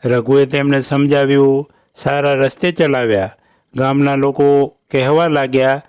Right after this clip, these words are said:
કે રઘુ વાણિયો માત્ર વેપારી નથી, પણ સંત છે. રઘુની વાર્તા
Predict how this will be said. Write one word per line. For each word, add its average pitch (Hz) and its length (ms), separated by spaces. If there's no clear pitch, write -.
કે 135 200
રઘુ 120 320
વાણિયો 143 380
માત્ર 139 380
વેપારી 139 480
નથી, 151 560
પણ 135 180
સંત 160 380
છે. 117 420
રઘુની 135 460
વાર્તા 143 600